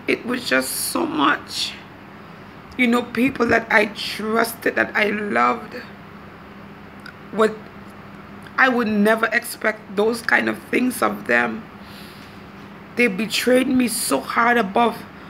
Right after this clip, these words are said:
all of the things that I was detached from and s-, and that I was detached from and things that was stolen from me. It was just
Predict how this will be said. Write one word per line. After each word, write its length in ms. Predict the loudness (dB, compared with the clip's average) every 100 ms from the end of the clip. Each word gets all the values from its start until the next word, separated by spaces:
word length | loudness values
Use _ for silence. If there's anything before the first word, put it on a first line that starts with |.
| -18 -8 4
all 220 | 8 8
of 140 | 6 4
the 80 |
things 360 | 0 2 2 2
that 160 | 2 2
I 60 |
was 240 | 2 0 -2
detached 480 | -4 2 2 2
from 240 | 0 2 2
and 80 | 0
s-, 220 | -4 0
and 200 | 2 2 -2 -6 0
that 180 | 4
I 80 | 4
was 160 | 2 0
detached 400 | -2 0 0 0
from 180 | 0 2
and 160 | 0
things 280 | 0 0 2
that 200 | 2 2 -6 -14 -8 -2
was 160 | -2
stolen 500 | -2 4 6 6 4
from 240 | 2 2 4
me. 160 | 2 0
It 260 | -2 0
was 300 | -2 -2 -2
just 400 | -2 -2 -4 -12